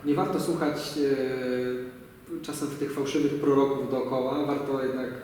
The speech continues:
zaufać, e, samemu sobie. Jeżeli macie przyjaciół, no to, to, to wiadomo, że to jest jednak ta grupa, która działa na waszą korzyść, a, a nie niekorzyść, więc tutaj warto z nimi również rozmawiać. Ym,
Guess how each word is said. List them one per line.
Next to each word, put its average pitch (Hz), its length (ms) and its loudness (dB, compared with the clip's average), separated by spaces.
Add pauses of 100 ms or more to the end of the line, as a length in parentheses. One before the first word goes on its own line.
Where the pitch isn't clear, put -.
zaufać, 131 760 -2 (340)
e, - 40 -10
samemu 127 380 -2
sobie. 117 360 0 (600)
Jeżeli 139 520 8
macie 143 360 2
przyjaciół, 135 460 2
no 123 60 0 (100)
to, 120 340 -2 (300)
to, 131 140 -8
to 123 120 -4
wiadomo, 123 360 0
że - 60 -4
to 127 120 -4
jest 120 120 0
jednak 123 200 -4
ta 120 100 -6
grupa, 123 300 -2
która 117 460 -2 (680)
działa 131 220 0
na 127 100 0
waszą 123 200 -2 (180)
korzyść, 113 540 0 (200)
a, 117 420 -8
a 127 80 -8
nie 127 160 -2
niekorzyść, 120 800 -2
więc 117 220 -8
tutaj 120 280 -2 (720)
warto 139 320 0
z 131 100 0
nimi 135 320 2
również 143 320 4
rozmawiać. 147 480 2 (680)
Ym, 165 520 2